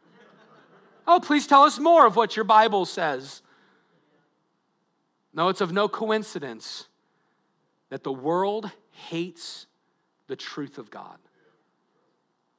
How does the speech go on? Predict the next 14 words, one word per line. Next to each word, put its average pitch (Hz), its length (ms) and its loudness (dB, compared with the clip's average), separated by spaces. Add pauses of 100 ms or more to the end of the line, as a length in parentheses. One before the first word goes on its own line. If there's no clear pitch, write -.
(520)
So - 160 -20
then 131 120 -12
why 147 220 0
is 156 120 -6
it 147 100 -10
surprising 135 680 -10
when 117 140 -16
we 127 100 -10
face 127 300 -12
a 139 40 -12
little 117 200 -14
backlash 107 580 -10
at 113 100 -20
work? - 380 -20